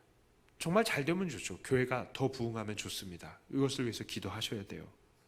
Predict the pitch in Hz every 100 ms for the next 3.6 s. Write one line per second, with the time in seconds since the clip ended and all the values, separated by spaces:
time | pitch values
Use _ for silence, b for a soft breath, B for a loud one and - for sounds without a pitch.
0 | B B B B B B B B - 156
1 | 170 165 160 - - - 131 127 170 165
2 | 147 139 - 92 98 - 156 147 127 123
3 | - 95 - 101 92